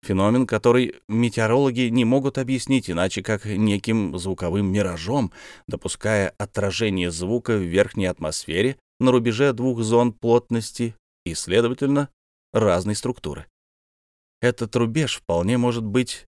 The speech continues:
не газообразным сводом, но сводом твердым, образованным над воздушным миром. Моя гипотеза могла бы облегчить и объяснение постепенного краснения сумеречного неба.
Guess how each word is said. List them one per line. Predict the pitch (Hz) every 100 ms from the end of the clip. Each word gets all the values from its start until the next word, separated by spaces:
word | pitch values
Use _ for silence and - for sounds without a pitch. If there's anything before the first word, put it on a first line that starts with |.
| _
не | - 113
газообразным | 110 117 110 104 113 120 82 82
сводом, | - 95 107 120 113 - - - -
но | 92 107
сводом | 120 - 110 117 117 107
твердым, | 113 143 120 98 76 71 _ _
образованным | 80 80 87 87 101 104 98 95 90 _ _
над | - 95 95
воздушным | 95 87 87 107 - 107
миром. | 107 113 87 78 67 _ _ _ _ _ _ _ _ _ _
Моя | 85 82 87
гипотеза | 90 90 - 104 - 104 101
могла | 95 95 101
бы | 98 - _ -
облегчить | 95 73 80 117 - - - -
и |
объяснение | 80 73 85 - 98 117 120 120 120 _ _ _ -
постепенного | 110 - 117 110 110 113 113 117
краснения | - 117 - 101 95 101 107
сумеречного | - 101 98 101 98 - 110 110
неба. | 117 82 76 67